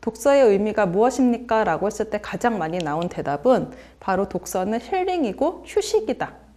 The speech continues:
라는 대답을 해주셨어요. 혹시 여러분은 독서가 싫으신지,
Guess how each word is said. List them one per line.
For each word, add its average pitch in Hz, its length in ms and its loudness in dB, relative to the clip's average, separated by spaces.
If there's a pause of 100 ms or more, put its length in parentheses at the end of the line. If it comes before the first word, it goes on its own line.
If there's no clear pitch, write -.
(140)
라는 180 260 -4
대답을 165 720 -4 (260)
해주셨어요. 180 800 -8 (400)
혹시 - 220 -4
여러분은 220 600 4
독서가 190 760 2
싫으신지, 277 800 0